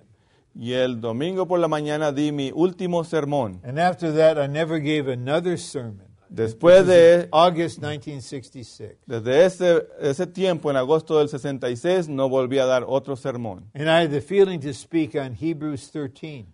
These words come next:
Speaker 1: Y tenía el sentir de hablar de Hebreos trece.
Speaker 2: Outside the camp.
Speaker 1: Fuera del campamento.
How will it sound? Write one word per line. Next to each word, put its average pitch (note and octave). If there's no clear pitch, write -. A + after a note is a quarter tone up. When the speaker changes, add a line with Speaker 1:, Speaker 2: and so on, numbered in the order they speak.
Speaker 1:
Y -
tenía B2+
el D#3
sentir D#3+
de D#3
hablar D3+
de C3
Hebreos D3
trece. D3
Speaker 2:
Outside D#3+
the B2+
camp. D#3
Speaker 1:
Fuera D#3
del C#3+
campamento. C#3+